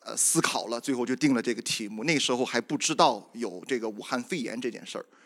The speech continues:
那结果当这件事情爆发了以后呢，我就觉得，哎呀，这个题目今天讲真的是太适合了。这个是神给了我们一个很重要的题目。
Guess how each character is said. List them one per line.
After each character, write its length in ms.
那 80
结 160
果 80
当 160
这 100
件 140
事 100
情 140
爆 160
发 160
了 100
以 80
后 300
呢， 100
我 120
就 100
觉 160
得， 120
哎 80
呀， 140
这 80
个 100
题 200
目 240
今 180
天 160
讲 320
真 120
的 80
是 80
太 200
适 180
合 220
了。 120
这 120
个 80
是 100
神 240
给 160
了 100
我 140
们 100
一 80
个 80
很 200
重 160
要 100
的 120
题 180
目。 120